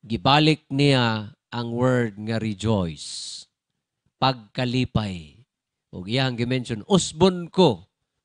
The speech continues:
pagkalipay kamo." Ug ato mahibaluan ang background, mga kapaglaom, ni Apostol Pablo kung asa siya,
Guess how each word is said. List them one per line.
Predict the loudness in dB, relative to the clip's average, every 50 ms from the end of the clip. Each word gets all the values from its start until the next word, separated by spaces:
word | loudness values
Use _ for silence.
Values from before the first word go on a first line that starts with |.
| _ _ _ _
pagkalipay | _ -4 -4 -4 -4 -12 _ _ -6 -6 -4 -2 -2 -2 -2 -2 -4 -4 -4 -4 -4 -4 -8 -8
kamo." | -10 -12 -12 -10 -12 -14 -18 _ _ _ _ _ _ _ _ _ _ _ _
Ug | _ -10 0 2
ato | 2 4 6 4 4 4
mahibaluan | 4 2 2 2 2 2 4 4 4 4 4 4 2 0
ang | -2 -4 -4 -4 -4 -2
background, | 0 0 0 0 -4 _ -4 0 4 4 6 6 6 4 2 -2 -10 -16 -20 _ _ _ _ _ _ _ _ _ _ _ _ -12
mga | -6 -4 -2 0 0 0 0 0 -2
kapaglaom, | 0 0 0 0 0 -2 -2 0 0 2 0 0 0 -2 -6 -12 -16 _ _ _ _ _ _ _ -20 -20 _ _ _ _ _ _ _ _ _
ni | _ -2 0 2 2
Apostol | 6 6 6 4 6 2 0 0 0 2
Pablo | _ 0 0 2 -4 -2 -2 0 0 -2 -4
kung | -4 -6 -6 -6 -4
asa | -4 -4 -4 -4 -4 -4 -6 -6
siya, | -4 -2 -2 0 0 0 -2 -4 -8